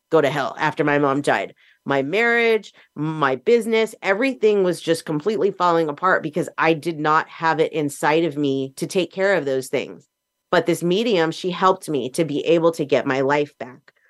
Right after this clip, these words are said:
So don't ignore your pain. Find places that you can go t-, for, to get help for it, whether it is a medium or a support group.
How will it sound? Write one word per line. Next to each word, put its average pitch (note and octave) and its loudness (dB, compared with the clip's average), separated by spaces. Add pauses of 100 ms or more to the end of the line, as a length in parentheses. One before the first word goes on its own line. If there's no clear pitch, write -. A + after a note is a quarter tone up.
(200)
So A3+ 2
don't A3+ -2
ignore F#3 0
your E3 -4
pain. C3+ -16 (180)
Find A#3+ 0
places G3 -2
that D#3 4
you D#3+ -6
can F#3+ -2
go D#3 0 (160)
t-, - -20
for, F3 4
to E3+ -10
get F3+ 2
help D3+ -2 (140)
for D3+ 2
it, - -6
whether C#3+ 2
it D3 -2
is A3 6
a A#3+ 2
medium G#3+ -2 (640)
or C3+ -2
a B2 -4
support G3 0
group. F#3 0